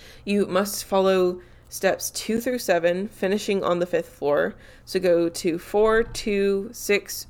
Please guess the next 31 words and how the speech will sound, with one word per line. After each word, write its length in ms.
two, 440
ten, 400
five. 760
Then, 460
when 220
you 140
reach 340
the 100
fifth 320
floor, 440
press 300
the 120
button 340
to 120
return 380
to 100
the 140
first 500
floor. 480
The 160
elevator 500
will 180
attempt 420
to 160
return 320
you 100
to 140
the 120
tenth 300
floor 280
instead. 580